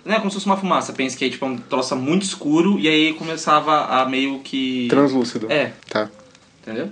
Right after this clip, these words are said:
Speaker 2: Uhum. E a fumaça que preenchia vinha de baixo pra cima. Olhei para o interruptor de luz que estava ao meu lado e apertei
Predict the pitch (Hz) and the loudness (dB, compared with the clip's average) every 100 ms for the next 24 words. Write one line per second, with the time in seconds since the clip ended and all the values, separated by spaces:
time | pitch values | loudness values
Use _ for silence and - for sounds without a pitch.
0 | 196 139 120 131 143 - - - 135 143 | -6 -4 -2 -2 -4 -14 -18 -8 -2 0
1 | - 165 202 220 220 202 175 156 - 170 | 2 2 4 2 0 0 2 2 2 0
2 | 131 147 160 151 135 139 - 165 185 - | 2 2 2 2 0 0 0 0 0 0
3 | 123 107 104 - 139 147 147 135 131 135 | -4 -4 -8 -2 2 2 4 2 2 -2
4 | 135 135 123 117 120 170 202 - 120 - | 0 2 2 0 0 2 0 -2 -4 0
5 | 123 120 120 117 117 127 160 175 156 151 | 0 2 2 2 4 4 2 0 0 2
6 | 147 - 135 131 - 165 214 | 0 2 0 0 0 2 2